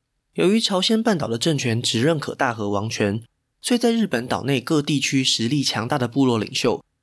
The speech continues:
就必须前往统治者所在的国家权力中心，也就是近畿地区。他们透过宣誓效忠以及提供服务来换取这些珍贵的外来技术和资源，这就是大和王权早期形成的基础。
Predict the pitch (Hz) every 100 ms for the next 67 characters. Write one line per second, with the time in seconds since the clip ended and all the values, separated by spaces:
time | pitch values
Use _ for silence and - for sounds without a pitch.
0 | _ - 196 208 202 190 - 120 123 104
1 | - 147 147 147 98 117 - 135 110 104
2 | 107 127 127 - 104 120 110 110 110 110
3 | 110 - _ _ - 101 135 143 123 156
4 | 120 117 113 123 104 - 110 117 - _
5 | _ _ _ _ _ - 240 233 226 202
6 | 185 180 175 - 147 160 127 123 120 123
7 | - 110 120 117 139 - 110 135 117 101
8 | 113 170 131 - 127 127 131 - 135 139
9 | 107 127 117 98 110 120 - 120 117 110
10 | 113 110 - 131 - _ _ _ _ -
11 | 240 220 - 208 156 120 110 113 107 117
12 | 117 - - 110 - 110 123 110 113 123
13 | 120 - - -